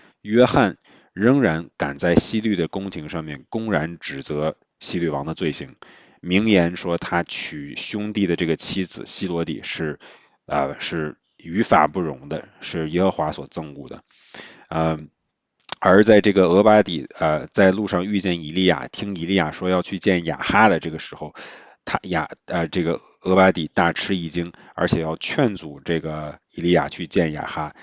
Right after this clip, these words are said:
但是以利亚说，说：“去告诉你的主人，以利亚在这里。”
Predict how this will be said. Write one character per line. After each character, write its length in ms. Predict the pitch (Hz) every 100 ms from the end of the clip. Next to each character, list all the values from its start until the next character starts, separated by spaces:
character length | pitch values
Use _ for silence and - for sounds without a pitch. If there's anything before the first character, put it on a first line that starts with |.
| - -
但 180 | 107
是 260 | 98 101 90
以 120 | 80
利 80 | 175
亚 200 | 92 67
说， 340 | - 85 85
说 200 | - 87 82
：“去 300 | - 110 95
告 220 | 127 101
诉 180 | - 90
你 100 | 80
的 100 | 90
主 220 | - 76
人， 200 | 67 147
以 140 | - 78
利 140 | -
亚 200 | 92 143
在 200 | - 82
这 200 | - 92
里。” 180 | 78 -